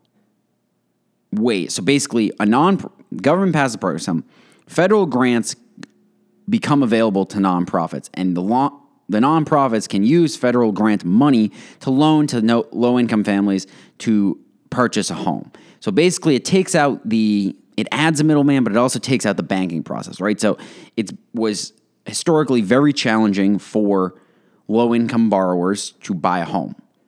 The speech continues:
We just talked about the mortgage rate being in the seventeen to eighteen percent range.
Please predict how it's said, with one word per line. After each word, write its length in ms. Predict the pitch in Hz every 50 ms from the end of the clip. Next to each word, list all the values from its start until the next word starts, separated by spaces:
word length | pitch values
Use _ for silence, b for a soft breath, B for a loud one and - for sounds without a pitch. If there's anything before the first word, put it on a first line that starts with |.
| _ _
We 140 | - 95 95
just 280 | 90 - 135 131 - -
talked 220 | 139 113 113 -
about 160 | 101 104 98 85
the 60 | 95
mortgage 320 | 92 95 95 92 87 -
rate 200 | 90 87 87 -
being 240 | - 85 85 87 82 50
in 500 | 69 82 85 90 90 87 85 82 78 - - -
the 260 | 87 80 78 - -
seventeen 400 | - 131 117 113 104 101 107 95
to 60 | 82
eighteen 280 | 90 87 - - 80 71
percent 280 | 82 - - 71 -
range. 260 | - 55 - - -